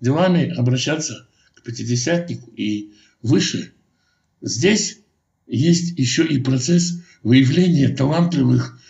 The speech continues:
способных людей, привлечения их к служению Всевышнему, так, чтобы служение Всевышнему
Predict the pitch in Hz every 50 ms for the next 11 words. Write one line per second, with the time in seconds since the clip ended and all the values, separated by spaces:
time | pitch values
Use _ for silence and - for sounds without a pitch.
0 | - _ _ - - - - 127 120 - - 160 175 175 170 160 139 123 117 -
1 | - 110 113 113 110 113 185 226 254 254 233 240 - _ _ _ _ _ _ _
2 | _ _ _ _ _ _ _ _ _ _ - - 127 131 135 135 135 127 - -
3 | 180 190 175 151 143 135 131 160 156 - - - - _ _ _ _ _ _ _
4 | - - - - 131 139 135 135 165 170 156 151 143 135 123 - 127 139 156 175
5 | 170 175 165 135 104 98 - - _ _ _ _ _ _ _ - 131 139 - -
6 | - 131 127 127 120 - 127 131 120 147 151 147 135 123 117 - - 123 143 165
7 | 170 - 131 120 120 -